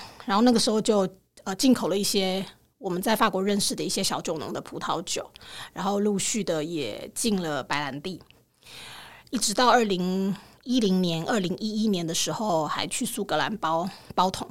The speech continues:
去包，呃，whisky。然后二零一三年的时候，那一年的夏天，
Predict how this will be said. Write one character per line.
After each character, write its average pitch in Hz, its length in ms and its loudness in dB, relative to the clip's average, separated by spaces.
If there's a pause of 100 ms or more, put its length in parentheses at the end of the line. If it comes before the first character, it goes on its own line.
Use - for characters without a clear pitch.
(200)
去 - 100 -6
包， 165 320 0
呃， - 200 -4
whisky。 - 400 -4 (1400)
然 247 320 2
后 240 1000 8 (260)
二 311 180 10
零 226 340 6
一 339 160 2
三 330 240 8
年 220 160 6
的 196 80 4
时 - 180 0
候， 220 180 8
那 233 120 8
一 240 40 8
年 190 140 4
的 185 80 2
夏 190 280 6
天， 180 440 -2